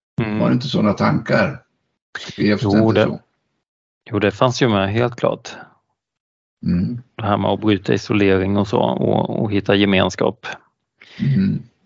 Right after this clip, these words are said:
Speaker 1: Eh, och, och det är ju en annan sida av myntet som inte alltid är helt lätt. Är det så att jag trivs med dem <laughs> jag bor med, eller, ja,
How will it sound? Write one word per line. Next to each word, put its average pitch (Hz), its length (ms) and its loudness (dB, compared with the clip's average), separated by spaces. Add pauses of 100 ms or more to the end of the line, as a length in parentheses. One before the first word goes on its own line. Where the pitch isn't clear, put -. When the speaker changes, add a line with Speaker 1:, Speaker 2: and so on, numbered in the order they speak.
(580)
Speaker 1:
Eh, 101 360 4
och, - 420 2
och 120 100 4
det 110 100 0
är 98 100 2
ju 135 140 4
en 139 100 4
annan 113 400 4
sida 127 320 2
av 110 80 4
myntet 101 400 -2
som 110 100 2
inte 98 180 2
alltid 92 360 2
är 110 80 0
helt 117 380 2
lätt. 101 240 0 (500)
Är 110 200 2
det 110 140 2
så 110 220 -2
att 101 200 -2
jag 101 280 2 (340)
trivs 120 580 0
med 127 240 2
dem 113 260 2 (140)
<laughs> - 140 -10
jag 139 240 2
bor 113 260 0
med, 104 320 2
eller, 113 240 2
ja, 104 360 0